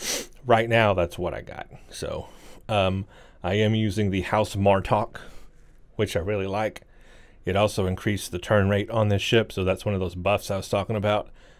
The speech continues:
that increases that turn rate. So it's really cool. Um, here's the, uh, that's not the console. Here's the console that it comes with. It's called the Energy Distributor Accelerator. Um,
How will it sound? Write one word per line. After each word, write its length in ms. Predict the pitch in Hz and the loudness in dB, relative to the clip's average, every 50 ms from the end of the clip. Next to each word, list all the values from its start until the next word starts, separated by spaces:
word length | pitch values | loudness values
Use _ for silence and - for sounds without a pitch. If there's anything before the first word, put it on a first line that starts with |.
| _ - - | _ -14 -6
that 160 | - 92 90 | -4 -2 -2
increases 480 | 90 90 - - 101 95 - 107 92 | -2 -4 -4 -4 -4 -4 -4 -4 -2
that 180 | 92 101 - - | 0 0 -2 0
turn 200 | - 117 104 98 | 2 2 2 2
rate. 240 | 101 107 110 - - - - - - - - - - - - - - - - - - - - - - - | 2 2 0 -2 -6 -14 -20 -20 -20 -20 -20 -20 -20 -20 -20 -20 -20 -20 -20 -20 -20 -20 -20 -20 -18 -10
So 120 | - - | -6 -4
it's 120 | 95 95 - | -4 -4 -4
really 140 | 101 95 95 | -6 -4 -4
cool. 320 | - 113 107 110 110 101 - - - - - - - - - - - | -4 -4 -4 -2 -4 -6 -8 -12 -20 -20 -20 -20 -20 -20 -20 -12 -8
Um, 580 | 101 196 190 190 95 185 185 185 98 101 98 - - - - _ _ - - - - - - - - - - - - - - - - - - | -4 -4 -2 -2 -2 -2 -2 -2 -2 -4 -4 -6 -10 -20 -20 _ _ -20 -20 -20 -20 -20 -20 -20 -20 -20 -20 -20 -20 -20 -20 -18 -16 -16 -12
here's 400 | - 107 131 135 143 131 - - | -4 0 2 2 2 2 -2 -4
the, 540 | - 131 131 127 123 123 123 120 120 120 - - | -2 0 2 2 2 2 2 2 0 -2 -2 0
uh, 320 | 110 113 110 107 107 110 | 0 2 2 2 2 0
that's 240 | 104 113 110 - - | 0 -2 -4 -4 -4
not 160 | - 85 87 | -8 -8 -8
the 60 | 78 107 | -8 -8
console. 380 | - 104 104 104 - 131 120 | -6 -6 -6 -4 -4 -2 0
Here's 240 | 127 143 127 95 92 | 0 0 0 -2 -4
the 60 | 58 | -8
console 500 | - - 82 - - - - - - - - - - - - | -12 -14 -14 -12 -10 -10 -8 -8 -8 -8 -10 -14 -16 -10 -4
that 180 | 110 95 95 | -4 -4 -4
it 60 | 85 | -4
comes 280 | - - 110 110 110 - | -4 -4 -4 -4 -4 -2
with. 220 | 120 117 107 - | -2 -2 -2 -2
It's 100 | 98 - | -6 -12
called 300 | - - - 104 98 92 | -8 0 2 2 2 2
the 160 | - 92 - - | 0 -6 -6 -4
Energy 500 | 113 107 104 98 - - 107 101 104 104 | -2 -2 -2 -2 -2 -2 -2 -2 -2 -2
Distributor 680 | 95 98 95 - 107 98 104 107 107 104 104 104 104 98 | -4 -4 -6 -6 -6 -4 -2 -2 -2 -2 -2 -2 -4 -4
Accelerator. 760 | 90 - - 113 107 110 107 101 107 107 104 107 110 - - - - - - - - - - - - - - - - - - - - - - | -4 -2 0 0 0 0 0 0 -2 -2 -2 -2 -4 -4 -6 -12 -20 -20 -20 -20 -20 -20 -20 -20 -20 -20 -20 -20 -20 -20 -20 -20 -20 -10 -2
Um, 460 | 101 98 92 90 90 92 92 90 - | 0 2 2 4 2 2 0 -4 -6